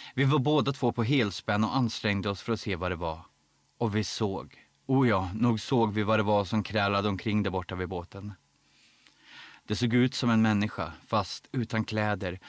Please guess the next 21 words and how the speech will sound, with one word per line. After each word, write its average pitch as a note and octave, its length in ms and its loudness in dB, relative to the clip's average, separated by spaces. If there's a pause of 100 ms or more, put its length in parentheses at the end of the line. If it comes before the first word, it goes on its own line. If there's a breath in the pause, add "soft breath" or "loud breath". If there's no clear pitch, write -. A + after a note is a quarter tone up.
(120)
och - 180 -6
med G#2+ 140 2
vildvuxet G#2 680 0
hår F#2+ 440 -4
och - 80 -10
stort G#2 340 -4
skägg. - 460 -12 (640 soft breath)
Han G#2 140 -4
stod G2+ 220 -4
på A2+ 100 -2
fötterna G#2+ 540 0
med G#2+ 140 2
handflatorna G2+ 800 -2
mot G2+ 220 -4
marken F2 600 -6
och - 340 -14
tycktes A2 320 -4
vädra G2 400 0
längs F#2 300 -6
båtens F2 440 -8
kanter E2+ 560 -6